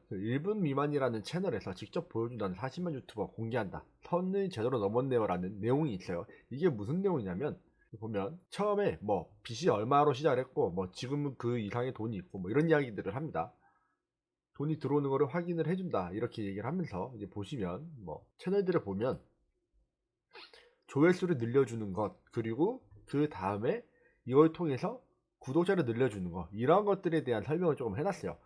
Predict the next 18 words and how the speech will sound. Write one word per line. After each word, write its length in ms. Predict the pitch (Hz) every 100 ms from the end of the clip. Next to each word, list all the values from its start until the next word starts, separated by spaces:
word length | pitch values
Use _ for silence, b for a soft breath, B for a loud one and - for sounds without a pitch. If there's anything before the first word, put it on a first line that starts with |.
| b b b
근데 280 | 156 143 b b -
이거를 500 | 139 165 175 156 101
왜 220 | 123 175
제가 220 | 127 127
영상을 360 | 101 98 110 92
찍었냐면, 500 | 170 196 104 123 82 b b
어떤 420 | - 113 - 214 143
유튜버가 640 | 113 - 185 180 165 -
지금 320 | - 123 107
있어요. 400 | 101 - 110 85 - _
그분이, 600 | - 165 - 117 156 95 - -
저도 300 | 110 107 151
물론 260 | 117 120
싫어하는 400 | 113 175 185 180
사람이긴 400 | 151 170 175 160
한데, 400 | 131 156 151 156 b b b
그 140 | -
사람한테 540 | 131 175 175 160 190